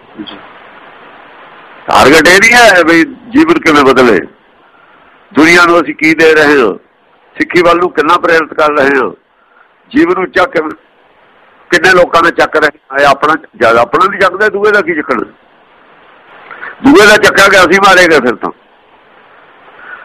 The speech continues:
Speaker 2: ਜੇ ਲੋਕਾਂ ਦਾ ਜੀਵਨ ਉੱਤੇ ਚੱਕਦਾ, ਸਾ-, ਸਾਡਾ ਨਜ਼ਰ ਆਉਣ ਲੱਗ ਜੂਗਾ ਲੋਕਾਂ ਨੂੰ, ਫਿਰ ਸਾਨੂੰ ਕੱਢ ਦੇਣਗੇ ਗੁਰਦੁਆਰਿਆਂ 'ਚੋਂ।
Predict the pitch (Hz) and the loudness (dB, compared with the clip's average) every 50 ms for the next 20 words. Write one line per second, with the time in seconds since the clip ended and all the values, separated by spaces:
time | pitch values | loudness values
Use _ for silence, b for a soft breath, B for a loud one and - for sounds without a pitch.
0 | B B - 98 104 98 113 120 - 156 165 180 196 202 170 196 202 190 214 214 | B B -2 0 2 2 2 2 2 0 0 2 0 0 0 0 0 0 0 -2
1 | 196 - 208 202 - 190 185 - 170 156 160 185 151 170 - 202 202 220 - - | 0 0 -2 0 0 0 -2 -2 -2 -2 -2 0 0 -2 -4 -4 -6 -10 -6 -4
2 | 131 151 170 185 196 196 202 202 208 202 196 196 196 185 175 160 151 147 139 131 | -2 0 0 0 0 0 0 0 2 2 2 2 2 2 0 -2 -2 -4 -4 -2
3 | 131 127 120 117 - - 98 90 80 78 69 _ _ _ _ _ _ - 120 135 | -2 0 0 -2 -4 -4 -6 -8 -8 -8 -16 _ _ _ _ _ _ -6 -4 -4
4 | 139 143 156 165 160 151 - 180 214 214 226 220 220 208 196 156 160 143 135 143 | -2 0 -2 -2 -2 -2 -2 -2 0 0 -2 -2 -2 -4 -4 -4 -4 -2 -2 -2
5 | 131 117 110 101 - 82 | -2 -2 -4 -6 -8 -10